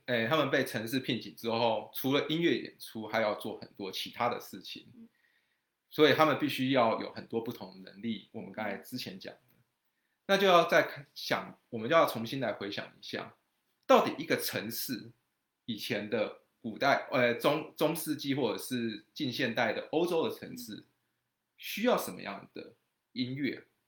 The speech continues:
Speaker 2: 嗯。
Speaker 1: 或者是声音？我想最简单的一个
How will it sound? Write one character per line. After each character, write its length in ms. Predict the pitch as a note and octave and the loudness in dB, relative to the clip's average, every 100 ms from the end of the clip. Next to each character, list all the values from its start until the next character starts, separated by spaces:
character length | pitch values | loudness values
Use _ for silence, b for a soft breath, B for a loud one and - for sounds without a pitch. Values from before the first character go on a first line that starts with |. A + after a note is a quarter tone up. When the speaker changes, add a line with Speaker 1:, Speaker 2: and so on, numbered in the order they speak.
| - | -20
Speaker 2:
嗯。 240 | A2+ A2+ - | -18 -16 -4
Speaker 1:
或 140 | A#2 | -4
者 80 | - | -4
是 180 | - F#2+ | -10 -12
声 280 | - F2+ | -10 -12
音？ 100 | - - _ _ _ _ _ _ _ _ _ _ _ _ _ _ | -14 -20 _ _ _ _ _ _ _ _ _ _ _ _ _ _
我 100 | - | 2
想 320 | B3+ D#3+ B2+ - | 6 6 2 -8
最 180 | - C4+ | 0 0
简 200 | B2+ F#2+ | 0 0
单 180 | B2 C3 | 0 0
的 100 | C3 | -4
一 140 | C#3 C3+ | -6 -8
个 460 | - A2 F#2+ - | -2 -2 -2 -8